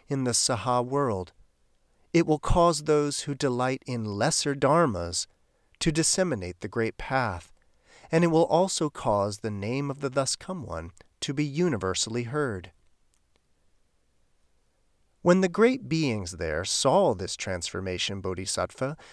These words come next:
they exclaimed that it was unprecedented. "Where has this superior person come from? Where is this Saha world? What does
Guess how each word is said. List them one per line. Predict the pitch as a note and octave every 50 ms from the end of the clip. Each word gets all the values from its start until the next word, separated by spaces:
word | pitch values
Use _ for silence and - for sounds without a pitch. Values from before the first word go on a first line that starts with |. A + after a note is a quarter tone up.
| - -
they | - D#3 D3
exclaimed | - - - - - - - B2+ C#3 F3 G3+ D#3+ G#2+ F#2 F2+ F2 E2 - _ _ _ -
that | C3 C3
it | D#3 D3+
was | D3+ C#3 - -
unprecedented. | D3+ E3 - - - - G#3 - - B2 F2+ F#2 F2 E2 - - F2+ D#2+ - - _ _ _ _ _ _ _ _ _ _ _ _ _ _ - -
"Where | - F3 A#3 C4 A#3+ E3 B2+
has | G#2+ A#2+ B2+ B2 B2
this | D3+ D3+
superior | - - - D#3 - - - D#3+ D#3+ D#3 D#3+ D#3
person | - - F3 E3 - - F3 E3
come | - - - A3 A#3+ A3+
from? | - - - F#2 E2+ D#2+ F2 - _ _ _ _ _ _ _ _ _ _ - - - -
Where | - E3+ G3+ B3 C4+ C4
is | B3 A3+ - -
this | E3 F3+ F#3 F#3 - - - -
Saha | - - - - E3 C#3+ - - - D#3 D#3+ E3 E3
world? | C#3+ C3+ D#3+ G3 A3 D#3 F#2+ F2 D2 - - - - _ _ _ _ _ _ - - - - -
What | E3+ A#3+ C#4 - -
does | - B3+ A3+ G#3+ G#3 F3+ - -